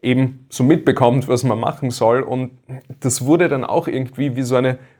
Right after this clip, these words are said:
Droge, wie so, ich nenne es jetzt mal Hirnwichserei. Also die ganze Zeit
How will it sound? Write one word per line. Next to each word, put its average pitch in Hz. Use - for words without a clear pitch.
Droge, 113
wie 117
so, 117
ich 104
nenne 127
es 127
jetzt 120
mal 117
Hirnwichserei. 120
Also 123
die 117
ganze 127
Zeit 131